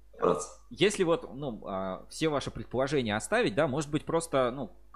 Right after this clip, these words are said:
Speaker 2: в каком-то сегменте вы дорогу кому-то перешли, то есть банальная конкуренция, может быть, в этом какое-то дело?
Speaker 1: Ну,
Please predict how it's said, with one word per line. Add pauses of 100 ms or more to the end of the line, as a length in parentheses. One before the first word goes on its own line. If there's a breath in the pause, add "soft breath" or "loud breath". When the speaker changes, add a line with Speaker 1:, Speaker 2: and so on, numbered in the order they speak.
(160)
Speaker 2:
в
каком-то
сегменте
вы
дорогу
кому-то
перешли,
то
есть (460)
банальная
конкуренция,
может
быть,
в
этом
какое-то
дело? (1400 soft breath)
Speaker 1:
Ну,